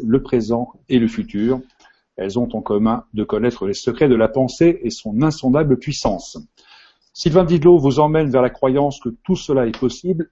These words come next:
et plus encore. Alors une question que tout le monde se pose, mais qui est donc ce fameux Sylvain ? Sylvain est avant tout quelqu'un de tout ce qu'il y a de plus normal. Il est sain d'esprit, simple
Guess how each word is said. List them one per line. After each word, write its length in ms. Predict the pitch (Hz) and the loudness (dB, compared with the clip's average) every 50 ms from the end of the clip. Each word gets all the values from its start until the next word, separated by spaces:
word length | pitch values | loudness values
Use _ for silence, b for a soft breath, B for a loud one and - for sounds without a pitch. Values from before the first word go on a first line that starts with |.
| _ - | _ 2
et 200 | 214 208 208 - | 4 4 4 4
plus 400 | - - - - 170 151 131 151 | 0 -4 -6 -4 -2 0 2 2
encore. 580 | 147 135 - 131 117 107 104 98 90 - _ _ - | 0 2 2 0 0 0 0 -2 -6 -10 _ _ -4
Alors 240 | 107 113 131 127 117 | 0 2 2 2 0
une 100 | 104 95 | -2 -6
question 380 | - 107 95 - - 151 156 | -8 -8 -8 -8 -8 -8 -8
que 100 | 147 - | -6 -8
tout 140 | 104 - 143 | -6 -4 -2
le 60 | 139 | 0
monde 160 | 127 120 113 | 0 0 -2
se 120 | - - 98 | -4 -10 -14
pose, 440 | - - 135 156 170 170 - - - | -10 -4 2 4 4 4 2 0 -10
mais 240 | 101 98 101 104 - | -10 -6 -6 -6 -6
qui 260 | - _ - 240 202 | -8 _ 0 2 2
est 80 | 139 113 | 2 2
donc 360 | 101 147 185 202 151 120 - - _ | 2 0 0 0 0 -4 -8 -14 _
ce 220 | _ - - 127 | _ 0 0 0
fameux 240 | - - 101 127 131 | 0 0 -2 -2 -2
Sylvain ? 360 | 131 - 123 107 92 95 87 _ _ _ _ _ _ _ B B B B B B B B B B B B B B B B | -2 -4 -6 -6 -8 -10 -14 _ _ _ _ _ _ _ B B B B B B B B B B B B B B B B
Sylvain 340 | - - 160 139 185 220 202 | -8 -6 -2 2 4 4 4
est 160 | 185 - 185 | 4 4 2
avant 200 | 156 151 156 160 | 2 2 2 0
tout 140 | 143 - 208 | 0 -2 -2
quelqu'un 320 | - 156 131 - 170 180 | -2 -2 -2 -2 -2 -2
de 120 | 165 135 117 | 0 -2 -2
tout 200 | 120 - 180 202 | -2 -2 -4 -6
ce 80 | 196 | -4
qu'il 140 | - - 127 | -4 -2 0
y 80 | 127 139 | 0 0
a 20 | |
de 80 | 120 113 | 0 -2
plus 200 | 113 - - 107 | -6 -10 -12 -10
normal. 680 | 101 104 101 95 95 90 92 107 135 160 185 185 165 - - - | -10 -8 -8 -8 -6 -6 -4 -4 -4 -4 -6 -6 -8 -10 -14 -14
Il 140 | 98 82 | -12 -12
est 60 | 85 85 | -12 -14
sain 180 | - - 156 | -10 -8 -6
d'esprit, 640 | 139 110 87 - - _ - 110 123 139 156 185 - _ | -6 -6 -8 -10 -14 _ -8 -4 -4 -2 -4 -4 -8 _
simple 640 | - - - - 156 214 226 226 - 202 185 - | -18 -10 -4 -2 0 0 0 0 -2 -2 -2 -2